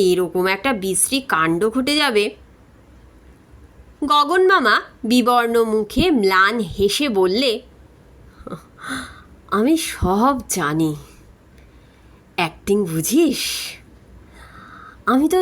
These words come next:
তোদের কাছে অ্যাক্টিং করছিলাম। আমার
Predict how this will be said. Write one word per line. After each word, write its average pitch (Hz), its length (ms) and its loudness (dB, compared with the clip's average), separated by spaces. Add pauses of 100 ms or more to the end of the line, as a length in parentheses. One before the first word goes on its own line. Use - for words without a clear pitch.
(140)
তোদের 294 280 0
কাছে 294 240 -2 (220)
অ্যাক্টিং 254 460 0
করছিলাম। 165 520 -2 (1200)
আমার 285 280 4